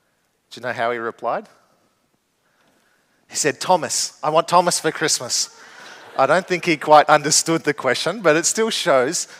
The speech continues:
how he's feeling about Christmas. He's feeling excited. He's feeling excited, particularly about the presents.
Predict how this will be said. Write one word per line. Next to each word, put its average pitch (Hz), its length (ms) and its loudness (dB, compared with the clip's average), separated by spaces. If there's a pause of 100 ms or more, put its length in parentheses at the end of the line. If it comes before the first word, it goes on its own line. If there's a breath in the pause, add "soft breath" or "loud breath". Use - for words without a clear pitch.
how 143 200 4
he's 165 240 -4
feeling 143 380 -4
about 123 360 0
Christmas. - 440 -8
He's 156 160 -10
feeling 156 480 -6 (100)
excited. 170 640 -4 (340 soft breath)
He's 147 140 -10
feeling 151 340 -4
excited, 175 600 -8 (600)
particularly 127 520 -8
about 127 260 -2
the 139 80 -10
presents. 110 440 -10